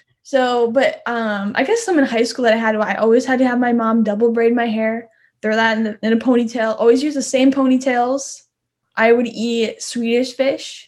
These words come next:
um, during the meet, like, you know, 'cause I competed from the beginning of the meet all the way to the end, the long jump, four hundred, four by four, two hundred, like, it was just spaced out.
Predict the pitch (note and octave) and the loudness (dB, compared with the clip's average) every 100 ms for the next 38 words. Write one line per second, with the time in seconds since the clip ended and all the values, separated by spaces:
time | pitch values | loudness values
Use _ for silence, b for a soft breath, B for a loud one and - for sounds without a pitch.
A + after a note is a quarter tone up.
0 | _ _ _ _ _ _ _ _ - A3 | _ _ _ _ _ _ _ _ -4 -2
1 | G#3+ G#3 G#3 A#3 - B3 A#3+ B3+ A#3 A3+ | 0 0 -2 -4 -2 2 2 2 2 2
2 | C#4 C#4 A3 G3 B3+ B3+ A#3 A#3+ B3+ B3+ | -2 0 -2 2 2 4 2 0 0 0
3 | C4 A#3+ - A3 G#3 G3+ A3 - _ _ | 0 -2 -2 -2 -2 -4 -10 -16 _ _
4 | G#3+ F#3 F#3+ G#3 - G3 A#3 F#4 E4 E4 | -6 -6 -8 -14 -16 -10 -4 -4 -2 -2
5 | D4 C#4+ C#4 - - B3+ C4 B3 A#3 A3+ | 2 2 0 -6 -2 0 4 4 2 -2
6 | G3 E3+ C#3+ - _ A#3 C4+ C4 C4 B3+ | -2 -6 -8 -12 _ 0 2 2 2 0
7 | - B3 A#3+ A#3 A#3 A3+ A3 b b b | -2 -2 -2 -2 0 0 -2 b b b
8 | b _ - C#4+ C4 A#3+ A#3+ A3 A3 G#3+ | b _ 2 4 4 0 0 0 0 0
9 | G3+ A3 - - C#4+ B3+ A#3 G3+ - - | -2 -6 -14 -2 0 2 0 -2 -6 0
10 | C#4+ G#3+ F#3+ - - - G#3+ G#3+ - G3 | 0 0 -4 -6 -16 -6 -4 -4 -4 -4
11 | F#3+ - | -4 -6